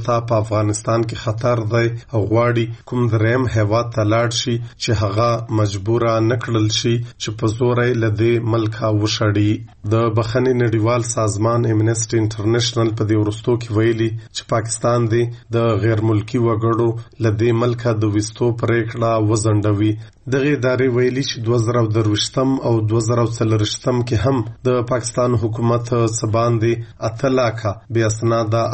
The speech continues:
افغان کډوال افغانستان ته ستانه کړي دي چې زیاتره پکې اوس هلته د ژوند بنیادي سهولتونو نه محرومه دي او له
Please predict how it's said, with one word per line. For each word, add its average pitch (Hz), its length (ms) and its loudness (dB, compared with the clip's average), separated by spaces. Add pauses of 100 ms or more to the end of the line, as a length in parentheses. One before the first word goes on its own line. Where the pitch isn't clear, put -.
افغان 113 380 0 (100)
کډوال 113 440 0 (320)
افغانستان 110 720 -2
ته 113 120 0
ستانه 107 480 0
کړي 110 320 0
دي 107 140 2 (300)
چې - 80 -6 (120)
زیاتره 117 460 0
پکې 113 200 -4
اوس 113 260 2 (160)
هلته 113 360 0 (420)
د 110 160 2
ژوند 117 380 2
بنیادي 107 520 2 (280)
سهولتونو 110 760 0 (100)
نه 110 100 2 (260)
محرومه 120 400 2 (100)
دي 120 120 0 (340)
او 120 80 -4
له 110 140 0